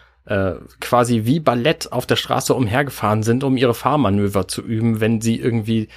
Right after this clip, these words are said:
als Kolonne durch die Gegend fahren und dann, äh, plötzlich von vorne belagert werden, dann müssen sie halt alle zeitgleich wenden und das <laughs> haben sie dann halt irgendwie geübt auf so einer Straße und davon gab's dann ein Video zu sehen. Das war echt,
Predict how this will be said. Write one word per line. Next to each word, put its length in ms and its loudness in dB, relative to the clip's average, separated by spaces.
als 200 0
Kolonne 340 4
durch 160 0
die 120 -2
Gegend 240 0
fahren 360 0
und 440 -4
dann, 300 -2
äh, 320 -10
plötzlich 280 0
von 140 0
vorne 300 2
belagert 420 0
werden, 240 0
dann 80 -2
müssen 240 -2
sie 80 2
halt 160 0
alle 320 2
zeitgleich 800 0
wenden 460 0
und 180 -6
das 300 -4
<laughs> 20 -2
haben 140 4
sie 80 0
dann 220 0
halt 180 0
irgendwie 240 0
geübt 400 -2
auf 140 0
so 80 -4
einer 100 -2
Straße 380 0
und 100 0
davon 220 0
gab's 200 2
dann 140 2
ein 40 -2
Video 180 -2
zu 160 -6
sehen. 240 -2
Das 120 -4
war 140 4
echt, 220 -8